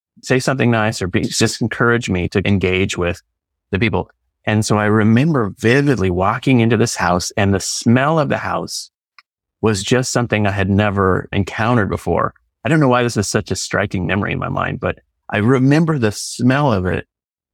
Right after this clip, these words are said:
And I remember little, they had little poodles or little house dogs yapping really loud. And I remember there was, this is gross, but there was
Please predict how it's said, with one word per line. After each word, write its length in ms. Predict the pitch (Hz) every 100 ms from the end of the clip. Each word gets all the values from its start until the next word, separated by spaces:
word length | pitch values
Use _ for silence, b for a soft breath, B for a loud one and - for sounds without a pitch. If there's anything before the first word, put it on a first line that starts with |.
| -
And 120 | 120
I 60 | 123
remember 600 | 120 117 131 156 147 110 _ _ -
little, 460 | 117 147 160 147 -
they 120 | 120
had 160 | 139 123
little 220 | 139 139
poodles 640 | - 127 123 117 113 110
or 120 | 95 95
little 460 | 117 120 113 107 _ -
house 320 | - 107 120
dogs 400 | - 92 87 101
yapping 680 | 101 101 117 - 104 85 85 - _ _ -
really 200 | 110 120
loud. 460 | 92 87 90 107 - _ _
And 140 | 120
I 60 | 127
remember 560 | 135 135 131 156 147 98
there 180 | 110
was, 200 | 107 107
this 220 | 104 104 107
is 100 | -
gross, 280 | 95 92
but 200 | - 90 - _ _ -
there 140 | 123
was 300 | 120 113 110